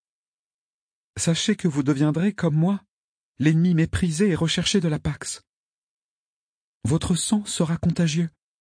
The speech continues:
Ceux avec qui vous le partagerez, ceux qui choisiront de découvrir le vide qui lie par l'intermédiaire de votre A D N partagé, seront à leur tour méprisés. Et pour finir,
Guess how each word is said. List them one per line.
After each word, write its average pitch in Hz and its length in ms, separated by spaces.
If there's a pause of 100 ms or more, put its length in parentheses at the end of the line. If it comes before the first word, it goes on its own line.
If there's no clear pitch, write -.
(1200)
Ceux - 340 (120)
avec 156 300
qui - 160
vous 165 140
le 151 100
partagerez, 156 600 (540)
ceux 202 200
qui 175 160
choisiront 175 440
de 147 100
découvrir 165 560
le 143 120
vide 156 380
qui 170 180
lie 170 220
par 139 200
l'intermédiaire 165 640
de 151 60
votre 151 280
A 156 40
D 151 100
N 170 200
partagé, 160 540 (560)
seront 170 440
à 180 100
leur 185 200
tour 190 220
méprisés. 135 560 (2250)
Et 147 80
pour - 200
finir, 165 500